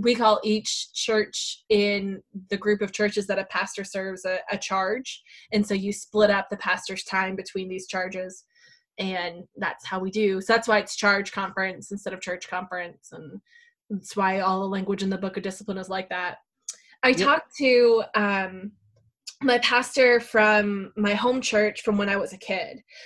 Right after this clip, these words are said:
Speaker 1: who is now a pastor in the same town as me, funnily enough. He's retired, but he's serving part-time two churches in the same town. And, uh, so he had just called to kinda check in.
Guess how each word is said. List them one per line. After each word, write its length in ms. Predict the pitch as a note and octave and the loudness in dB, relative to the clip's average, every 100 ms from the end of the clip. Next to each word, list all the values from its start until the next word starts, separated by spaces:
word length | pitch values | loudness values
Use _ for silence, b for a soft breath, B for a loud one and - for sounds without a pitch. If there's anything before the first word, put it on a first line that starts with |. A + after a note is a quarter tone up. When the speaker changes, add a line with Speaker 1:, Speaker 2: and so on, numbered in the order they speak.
| B | B
Speaker 1:
who 100 | A#3+ G#3 | 4 4
is 320 | F#3 F3+ - - G3+ | 4 -6 -10 -4 2
now 280 | G#3+ G#3+ | 6 8
a 60 | G#3 | 8
pastor 560 | G#3 G#3 G#3 - G3+ F#3+ | 6 0 -2 0 0 0
in 140 | G3 | -4
the 80 | G3 | -2
same 200 | G#3 G3+ | -2 -2
town 240 | G#3 G3 | -4 -6
as 160 | F3 - | -6 -10
me, 280 | D#3+ G#3+ - B B B B - G3 | -12 -14 -18 B B B B -8 -4
funnily 380 | G3+ F#3 F3 F3 | -4 -4 -4 -4
enough. 240 | E3+ G3 | -4 -8
He's 240 | A#3 A#3+ A#3 | -2 0 2
retired, 600 | A3+ A3 F#3 E3+ E3 - - | 2 2 0 0 -4 -8 -2
but 120 | G3+ | -2
he's 320 | G3 G3+ - | 0 -6 0
serving 580 | G#3+ G3+ F#3+ F#3 F#3 F#3 - | 0 0 -2 -4 -10 -14 -8
part-time 440 | G#3 F#3+ G3 F#3 | -2 -2 -2 -4
two 160 | F#3+ G3 | -4 -8
churches 460 | F#3 F#3 F#3 F3+ F3+ | -6 -8 -6 -8 -8
in 80 | |
the 60 | F3 | -12
same 180 | E3 E3+ | -12 -12
town. 340 | - D#3 G#3 - B B B B - | -12 -12 -14 -18 B B B B -2
And, 540 | G3 G3+ G3 F3+ F3+ - - | 0 2 0 -6 -10 -12 -4
uh, 260 | F#3 F3+ | -2 -2
so 140 | G#3 A3 | 0 0
he 100 | A#3+ | 2
had 80 | G#3+ | 0
just 160 | G#3+ | 0
called 200 | - G3+ | -2 -2
to 60 | G3 | 0
kinda 200 | G3+ G3+ | -4 -4
check 260 | - G3 | -4 -4
in. 340 | G3 F#3+ F#3 | -2 -2 -6